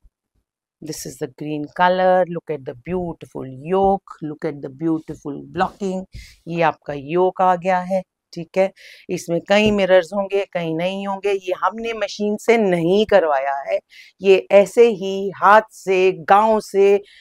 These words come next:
जंगलों के अंदर से, ट्राइबल एरियाज में से ये आ रहे हैं, तो इसीलिए हम इनको बिल्कुल, these are vintage yokes that have been used,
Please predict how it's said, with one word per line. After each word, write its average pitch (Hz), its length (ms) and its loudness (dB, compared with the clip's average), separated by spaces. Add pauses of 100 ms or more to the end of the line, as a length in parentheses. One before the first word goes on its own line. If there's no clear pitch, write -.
(540)
जंगलों 247 520 8
के 226 100 2
अंदर 208 200 2
से, 208 140 0
ट्राइबल 196 540 4
एरियाज 180 440 2
में 180 100 -2
से 170 180 -6
ये 160 80 0 (140)
आ 143 140 2
रहे 185 220 0
हैं, 214 300 -6 (360)
तो 233 120 4
इसीलिए 240 440 4
हम 220 200 2
इनको 220 240 0
बिल्कुल, 196 520 -2
these 185 160 -6
are 185 220 4
vintage 226 480 0
yokes 240 360 2
that 190 160 4
have 185 160 0
been 202 340 -6
used, 370 200 -4